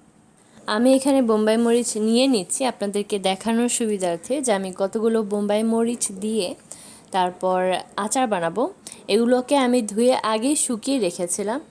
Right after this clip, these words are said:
একদম শুকনো, এখানে কোনো পানি নেই। তবে পানি থাকলেও কোনো সমস্যা ছিল না,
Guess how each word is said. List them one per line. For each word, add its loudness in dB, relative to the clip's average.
একদম -2
শুকনো, -2
এখানে -4
কোনো -2
পানি -2
নেই। -4
তবে 2
পানি 0
থাকলেও 0
কোনো 0
সমস্যা 0
ছিল -2
না, -4